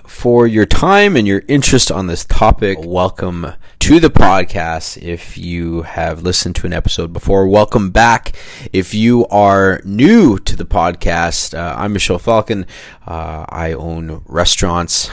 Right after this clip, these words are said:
I'm a hospitality person. I've written a book. I'm a keynote speaker. I've done quite a bit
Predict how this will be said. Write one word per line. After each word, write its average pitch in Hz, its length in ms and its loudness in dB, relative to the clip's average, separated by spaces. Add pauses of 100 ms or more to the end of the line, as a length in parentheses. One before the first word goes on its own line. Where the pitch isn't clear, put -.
I'm 73 220 -14
a 69 80 -12
hospitality 80 720 -6
person. 82 640 -6 (200)
I've 85 280 -12
written 92 240 -2
a 87 60 -6
book. 135 400 6 (280)
I'm 82 120 -14
a 78 40 -12
keynote 80 360 -8
speaker. 156 600 4 (140)
I've 110 420 2
done 135 540 0
quite - 220 0
a 269 40 -4
bit - 360 4